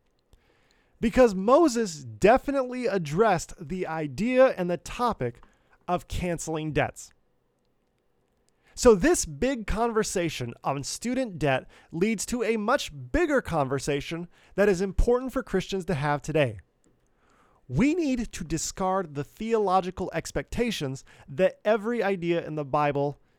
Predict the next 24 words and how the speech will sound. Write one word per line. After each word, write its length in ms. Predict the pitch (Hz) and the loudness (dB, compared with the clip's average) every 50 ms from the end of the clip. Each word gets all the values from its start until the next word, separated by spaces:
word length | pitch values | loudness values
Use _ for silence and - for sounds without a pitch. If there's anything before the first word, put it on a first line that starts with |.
| _ _ | _ _
is 120 | - 143 147 | -4 -2 -2
a 60 | 143 | -2
good 200 | 113 117 139 135 | 0 0 0 2
idea. 420 | 131 127 120 113 113 107 92 85 - - - - - - - - - - - - _ _ _ _ _ _ _ _ _ _ _ _ _ _ _ _ _ _ - | 2 0 -2 -2 -4 -6 -6 -10 -16 -20 -20 -20 -20 -20 -20 -20 -20 -20 -20 -20 _ _ _ _ _ _ _ _ _ _ _ _ _ _ _ _ _ _ -12
This 420 | 123 117 226 311 339 - - - | -4 0 2 2 2 2 -2 -6
is 420 | - 220 214 196 190 185 156 165 | 0 2 4 4 4 2 -2 -4
the 120 | 147 175 175 | -4 -4 -4
first 520 | - - - - 240 262 311 262 - - | -4 -8 -4 -2 0 0 0 0 -2 -4
idea 500 | 190 214 220 226 190 151 143 131 131 131 | -2 -2 -2 -2 -2 -2 -2 0 0 0
from 260 | - - 160 151 143 | -2 -6 -8 -8 -8
Deuteronomy 680 | 120 139 160 196 202 202 185 180 175 175 180 180 180 170 | -4 -4 -4 -2 -2 -2 0 0 0 -2 -2 -4 -4 -6
fifteen 600 | - - 165 156 - - - 135 123 117 117 107 - _ _ _ _ _ _ | -4 -6 -6 -6 -6 -10 -8 -8 -8 -8 -8 -12 -16 _ _ _ _ _ _
that 100 | - 143 | -4 -2
I 120 | 143 143 143 | 2 2 2
have 120 | 139 - | 2 0
found 340 | - - 180 170 170 175 165 | -2 -4 -4 -2 -2 -2 -4
to 80 | - 147 | -4 -4
be 120 | 151 156 | -4 -4
helpful. 500 | 139 - - 131 127 - - - - - _ _ _ _ _ _ _ _ _ _ _ _ _ _ _ _ _ _ _ _ _ _ _ _ _ _ _ | -4 -2 -2 -2 -2 -2 -6 -16 -20 -20 _ _ _ _ _ _ _ _ _ _ _ _ _ _ _ _ _ _ _ _ _ _ _ _ _ _ _
And 220 | - 185 196 190 | -4 -2 -2 0
the 80 | 190 185 | 0 -2
moment 440 | 170 175 196 220 247 269 311 320 - | -2 0 2 2 4 2 2 -2 -4
we 140 | 202 214 214 | -4 -4 -2
release 640 | 196 196 180 170 170 190 220 247 247 - - - | 0 0 0 -2 -4 -4 -4 -4 -4 -4 -6 -8